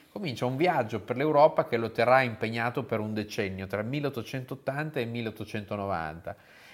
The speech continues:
E certamente la fine di questa relazione, in cui evidentemente aveva sperato,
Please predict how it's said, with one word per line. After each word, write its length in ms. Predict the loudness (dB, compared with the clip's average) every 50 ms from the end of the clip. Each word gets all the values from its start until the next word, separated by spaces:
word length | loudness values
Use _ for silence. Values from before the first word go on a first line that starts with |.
| -10
E 300 | _ -2 -2 -2 -2 -6 -12
certamente 720 | -2 0 0 0 2 0 0 2 2 -2 0 0 0 0 2
la 120 | 0 0
fine 340 | -2 -2 -6 -4 -2 -2 -2
di 120 | -2 -4
questa 280 | -2 -2 -4 0 0 0
relazione, 960 | 0 2 2 0 -2 -2 -4 0 0 2 2 2 0 -2 -2 0 -2 -2 -2
in 180 | -2 -6 -8 -4
cui 140 | -2 -2 -2
evidentemente 680 | -2 -2 -4 -4 -6 -8 -6 -6 -4 -4 -4 -2 -2 -4
aveva 280 | -4 -4 -4 -4 -6
sperato, 840 | -6 -4 -2 0 2 2 2 2 0 -4 -4 -4 -6 -6 -6 -10 -20